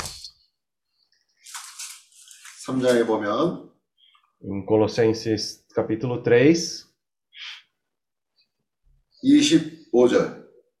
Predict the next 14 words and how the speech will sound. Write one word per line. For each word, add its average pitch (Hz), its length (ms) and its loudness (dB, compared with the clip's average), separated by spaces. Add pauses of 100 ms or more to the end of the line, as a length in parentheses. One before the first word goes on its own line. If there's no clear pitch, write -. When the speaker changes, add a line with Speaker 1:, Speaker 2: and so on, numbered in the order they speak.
(340)
Speaker 2:
vinte 151 380 2
e - 20 -2
cinco. - 600 -2 (1500)
Speaker 1:
불의를 214 460 8
행하는 180 300 8
자는 170 460 6
불의의 190 480 6
보응을 160 360 6
받으리니 127 720 0 (280)
주는 131 360 0
외모로 160 560 6
사람을 139 420 2
취하심이 123 480 0
없느니라. 85 600 -8